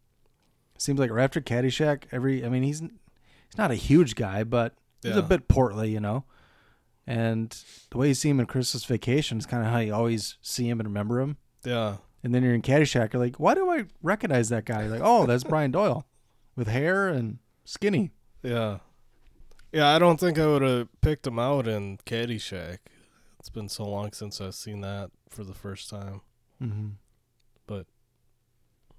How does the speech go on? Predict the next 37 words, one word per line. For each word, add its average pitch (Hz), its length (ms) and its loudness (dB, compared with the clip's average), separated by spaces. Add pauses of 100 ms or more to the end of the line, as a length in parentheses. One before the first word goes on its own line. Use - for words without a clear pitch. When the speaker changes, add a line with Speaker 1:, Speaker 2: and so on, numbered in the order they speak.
(380)
Speaker 1:
Uh, 117 360 -4
so - 180 -4
yeah, 143 200 4
this - 440 0 (640)
lovely 120 300 0
gem 113 280 2
of 104 140 -2
a 107 60 -6
movie 110 460 -2 (400)
got 120 140 -8
a - 20 0
nice 127 140 0
special - 540 4
place 165 280 6
in 202 60 2
my 202 140 6
heart. 113 380 4 (1000)
Get 185 260 -2
kinda 190 200 4
sentimental 175 440 6
about 120 220 6
it 110 60 4
sometimes, 113 500 2
you 110 60 2
know, 107 260 2
at 113 180 -4
the 117 160 4
end. 151 260 4
Sometimes 147 360 2
I 123 40 0
get 117 160 -2
a 117 40 -6
little 113 140 -2
choked 113 320 -2
up 107 200 2 (300)
when, 107 220 -6
uh, 101 300 -4